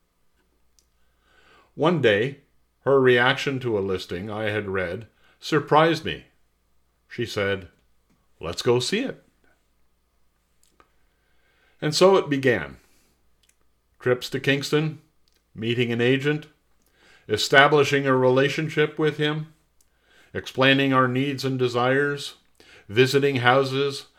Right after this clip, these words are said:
humming and hawing, finding fault and rejecting most. In a few cases,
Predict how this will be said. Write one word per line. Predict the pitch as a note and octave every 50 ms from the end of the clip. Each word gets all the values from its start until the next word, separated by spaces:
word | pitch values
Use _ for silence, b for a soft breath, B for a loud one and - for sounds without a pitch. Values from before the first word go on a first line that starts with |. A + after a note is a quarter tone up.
| b b b
humming | - A#2+ C3 C#3 C#3 C#3 C#3+
and | D3 C#3 C3+
hawing, | B2 - - B2+ B2+ C3+ C3+ C3+ C3+ C#3 C#3 C#3 C#3 C#3 - _ _ _ _ _ _ _ _ _ _ _
finding | - - A#2 B2 C#3+ D3 D3 D3 D3+ C#3+ C3+
fault | C3+ - - C3 C3+ C#3 C#3+ C#3+ C#3+ C#3+
and | C#3 B2+ A#2
rejecting | A2 A2+ A#2 A2+ - B2+ C3 C3+ C3 - C#3+ C#3 C3 B2+
most. | B2 B2 C3+ E3 E3 - - - - - _ _ _ _ _ _ _ _ _ _ _ _ _ _ _ _ _ _ _ _ _ _ _ _ _ _ _ _ _ _ _ _ _ _ _
In | - A#2 G2+
a | F#2 F2
few | - - C#3 E3+ F3+
cases, | - A#2+ G#2 F#2+ F2+ - - A#2 C3+ C#3 - -